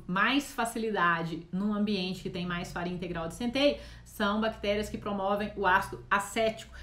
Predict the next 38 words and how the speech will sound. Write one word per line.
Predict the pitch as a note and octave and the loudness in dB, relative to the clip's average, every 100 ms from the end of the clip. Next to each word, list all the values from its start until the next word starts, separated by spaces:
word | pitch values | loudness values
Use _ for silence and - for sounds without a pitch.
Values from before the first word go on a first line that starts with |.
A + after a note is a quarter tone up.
| - | -6
que | F#3+ | -6
é | |
tipo | F#3 F3 | -4 -4
o | G3 | -2
vinagre, | G3 G3+ G#3+ A3 E3 - | -2 2 2 2 0 -8
que | G3 | -8
dá | E3 F3 | 0 0
o | |
sabor | - F3+ F#3+ B3+ - - | 2 0 0 0 -4 -4
ácido. | - D#3+ - - - - - - | 0 0 -2 -10 -12 -14 -16 -2
Isso | A3 A#3 A3 B3 A3+ | 2 4 2 -2 0
é, | G3+ G#3 G3+ G3 F#3+ F3+ - - - - | 2 4 4 4 2 0 -6 -14 -20 -10
vamos | F3+ G3+ G#3 | 0 2 2
dizer, | F#3 F#3+ F#3+ | 2 0 0
isso | G3+ G3+ - G#3+ | 0 -4 -2 2
é | G3+ G3+ - | 4 2 0
o | G#3 | -2
que | - | 0
acontece | G#3+ A#3 A3+ G3 G3+ - | 0 0 0 2 2 2
normalmente, | A3 G#3 A3 B3 F3 D3+ - - - | -2 2 2 2 0 -4 -8 -18 -10
tá? | - A#3+ E4 - - - - - | 6 8 8 2 -14 -20 -20 -4
Então, | G#3+ A3 G#3+ - A#3 C4+ C4+ C4+ C4 B3 | 2 2 0 2 4 6 4 4 2 0
é, | G3 G3+ G3+ F#3+ - - | 2 4 4 0 -6 -10
não | - G#3+ B3+ D4+ | 0 4 4 4
necessariamente | C#4+ C#4+ C#4 B3 A3+ A#3 A#3 | 4 2 2 2 2 2 2
a | A3+ | 0
hidratação | G3+ A3 B3 B3 A3+ - G#3+ G#3 C4 D#4+ - - | 4 4 6 6 4 0 2 4 4 0 -12 -18
só | - A3+ A3 B3 - - | -2 4 6 4 2 -2
vai | G#3 | 0
fazer | G#3+ A3 G#3+ | 2 4 4
seu | G#3+ | 2
fermento | G#3 G#3 G#3 G#3 | 0 0 0 -2
ficar | - G#3 | 0 0
mais | A3+ A#3 A3 | 2 2 4
ácido | G#3 G#3 G#3+ - | 4 4 0 -2
ou | G#3+ | 0
menos | G#3+ A3 A3 | 2 2 2
ácido, | F3+ - - | 2 0 -8